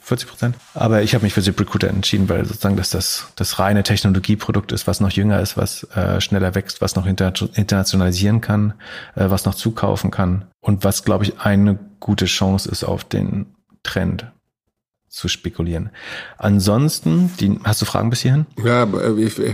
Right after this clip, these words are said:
Speaker 2: die einzige Frage, die ich hatte, war die, die Google-Frage, aber die hast du ja gut beantwortet. Ich hätte jetzt gesagt, Suche, Jobsuche und so, das ist eher alles
Speaker 1: Ja.
Speaker 2: bei Google Jobs und damit hat's die Sache. Aber der Punkt, dass keiner mehr einen Job sucht, ist natürlich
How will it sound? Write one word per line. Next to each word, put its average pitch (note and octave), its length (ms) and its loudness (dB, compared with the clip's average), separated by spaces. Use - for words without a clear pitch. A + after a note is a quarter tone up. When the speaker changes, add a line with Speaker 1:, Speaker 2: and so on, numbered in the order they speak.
Speaker 2:
die G#2+ 260 0
einzige B2+ 300 2
Frage, A2+ 260 4
die G#2+ 100 4
ich - 120 -2
hatte, G#2 240 2
war G2 100 4
die, F#2+ 420 0
die F#2+ 140 -2
Google-Frage, G#2+ 600 2
aber F#2+ 100 0
die F#2+ 160 0
hast - 140 -4
du G2+ 40 0
ja F#2 80 2
gut F#2 220 -4
beantwortet. E2+ 520 -4
Ich F2+ 120 -4
hätte G#2 160 0
jetzt F#2 180 -4
gesagt, F#2 320 -4
Suche, F#2 800 0
Jobsuche F#2+ 480 -2
und F2+ 140 -2
so, F2 200 0
das E2+ 220 -4
ist F2 140 -12
eher F2+ 220 -4
alles F2+ 160 -2
Speaker 1:
Ja. G#2+ 40 -2
Speaker 2:
bei F2+ 120 -2
Google F2+ 300 -2
Jobs F#2 300 -4
und F2+ 80 -4
damit F2 180 -4
hat's F#2+ 180 -8
die D#2+ 100 -8
Sache. E2+ 340 -10
Aber G2 160 0
der F#2 100 0
Punkt, A2 300 0
dass - 160 -4
keiner A2 260 2
mehr G2+ 140 2
einen F#2+ 80 0
Job F#2+ 200 0
sucht, B2+ 580 2
ist - 260 -6
natürlich G2+ 800 0